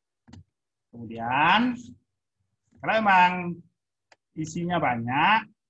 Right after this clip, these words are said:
itu akan difotokopi, jadi foto saja, diberikan ke bagian lain. Terakhir, kalau sudah selesai semua,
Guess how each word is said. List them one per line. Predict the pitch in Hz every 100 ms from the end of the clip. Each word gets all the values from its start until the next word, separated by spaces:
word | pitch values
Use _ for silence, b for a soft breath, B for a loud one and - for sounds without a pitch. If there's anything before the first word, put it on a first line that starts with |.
| _ _
itu | 170
akan | 160 156 156
difotokopi, | 147 147 143 131 127 135 156 196 233 226 - - _ _ _
jadi | 123 127 -
foto | 113 - 139 139 135
saja, | 113 107 127 151 180 185 - _ _ _ _
diberikan | 131 127 135 127 156 160
ke | 156 151 151
bagian | 143 127 120 123 127 135 139 143 139 _ _ -
lain. | 110 113 104 98 98 _ _ _ _ _ _ _ - _ _
Terakhir, | 120 104 - 123 127 139 165 208 247 - - _ _ _ _ _ _ _
kalau | 127 143 147
sudah | 143 143 139 -
selesai | 139 - 170 226 196
semua, | 147 120 113 117 139 170 208